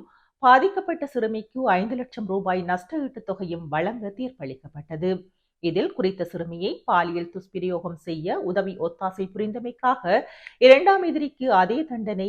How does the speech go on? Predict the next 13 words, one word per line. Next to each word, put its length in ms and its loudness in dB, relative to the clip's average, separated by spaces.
அதாவது 480 0
ஏழு 360 2
ஆண்டு 380 -4
கடூழிய 500 -6
சிறை 240 -10
தண்டனை 440 -10
விதிக்கப்பட்டது 840 -12
குறிப்பிடத்தக்கது. 880 -10
சட்டமா 420 6
அதிபர் 380 0
சார்பில் 460 2
அரசு 320 0
சட்டவாதி 600 -4